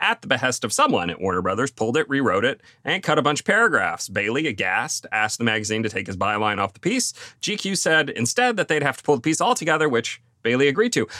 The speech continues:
The, the most foolish part of all this was that there was nothing particularly new or damning in Bailey's essay. It was a pretty straightforward rehash of the beefs folks have with Zaslav, from his gutting of Turner Classic Movies to the bastardization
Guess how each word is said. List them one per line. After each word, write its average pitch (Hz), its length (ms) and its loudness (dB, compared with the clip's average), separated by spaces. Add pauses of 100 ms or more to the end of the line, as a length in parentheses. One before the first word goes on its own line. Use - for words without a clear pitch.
(100)
The, 269 320 -2
the 214 140 -2
most 349 200 0
foolish 214 280 2
part 165 160 2
of 117 60 0
all 123 120 2
this 139 240 0
was 123 220 0
that 120 160 0
there 139 100 2
was 135 160 -2
nothing 226 300 2
particularly 139 640 0
new 135 260 4
or 113 120 4
damning 127 540 0 (140)
in 165 120 0
Bailey's 160 380 0
essay. 180 340 2
It 202 60 4
was 156 100 0
a 139 60 -2
pretty 247 220 2
straightforward 131 520 0
rehash 123 440 0
of 101 100 -4
the 95 80 -2
beefs 113 420 -4 (300)
folks 147 200 0
have 170 200 2
with 110 120 -2
Zaslav, 87 460 -2
from 110 200 -2
his 104 260 0 (220)
gutting 117 240 2
of - 80 -2
Turner 113 260 0
Classic 101 320 -2
Movies 196 320 0
to 143 120 0
the 113 60 -2
bastardization 107 1000 0